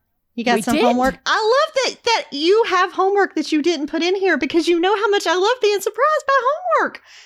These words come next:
Speaker 2: Oh
Speaker 1: 'Cause
Speaker 2: my
Speaker 1: I wrote
Speaker 2: God.
Speaker 1: something and now you have something. So do you wanna go first?
Speaker 2: Oh, okay. Well, no, you go ahead and go first and then I'll add mine to it. 'Cause
Speaker 1: Okay.
Speaker 2: mine's very simple.
Speaker 1: No, I
Speaker 2: Mm-hmm.
Speaker 1: love it. I love it. So I was think-, you know, I've been thinking a lot about favorite shows and favorite books and why I love what I love.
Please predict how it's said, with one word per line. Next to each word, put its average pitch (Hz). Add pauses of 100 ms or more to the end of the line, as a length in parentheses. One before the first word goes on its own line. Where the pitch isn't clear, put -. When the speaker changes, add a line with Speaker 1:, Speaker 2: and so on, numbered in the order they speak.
Speaker 2:
Oh 269
Speaker 1:
'Cause 381
Speaker 2:
my - (140)
Speaker 1:
I 466
wrote 381
Speaker 2:
God. 392
Speaker 1:
something 269
and 254
now 285
you 320
have 359
something. 208
So 226
do 220
you 254
wanna 285
go 311
first? 427
Speaker 2:
Oh, 349 (140)
okay. 311 (140)
Well, 480 (120)
no, 381
you 403
go 466
ahead 403
and 381
go 302
first 185
and 220
then 220
I'll 220
add 208
mine 185
to -
it. - (320)
'Cause 247
Speaker 1:
Okay. -
Speaker 2:
mine's 392
very 254
simple. - (240)
Speaker 1:
No, 330
I 302
Speaker 2:
Mm-hmm. 269
Speaker 1:
love 339
it. 208
I 220
love 247
it. 185
So 262
I 262
was 269
think-, -
you 359
know, 277
I've 220
been 214
thinking 226
a 202
lot 196
about 196
favorite 208
shows 214
and 202
favorite 214
books 190
and 202
why 196
I 196
love 196
what 202
I -
love. -